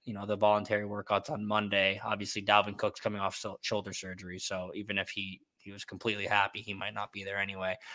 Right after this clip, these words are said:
Um, but it does seem like at some point, um, this thing is gonna come to a head. I,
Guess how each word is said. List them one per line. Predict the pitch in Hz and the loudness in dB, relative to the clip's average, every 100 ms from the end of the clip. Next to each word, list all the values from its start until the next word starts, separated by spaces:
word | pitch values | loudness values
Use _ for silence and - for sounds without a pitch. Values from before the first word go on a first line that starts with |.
| - - _ _ _ | -16 -18 _ _ _
Um, | 131 127 | 4 8
but | 135 | 8
it | 139 | 12
does | 170 | 12
seem | 175 180 165 | 12 10 12
like | 143 123 - - _ _ _ _ _ - | 12 10 6 -16 _ _ _ _ _ 2
at | 123 - | 2 2
some | - 143 139 | 12 12 12
point, | 131 120 113 107 - _ _ _ - | 8 8 8 4 -8 _ _ _ -6
um, | 117 110 110 | 0 2 4
this | 110 - | 2 2
thing | 120 | 2
is | 110 | 2
gonna | 110 110 | 4 2
come | - 107 | 2 2
to | 107 101 | 2 0
a | |
head. | 95 107 104 - - - - _ - | 4 4 4 0 -18 -20 -20 _ -18
I, | - - | -4 -4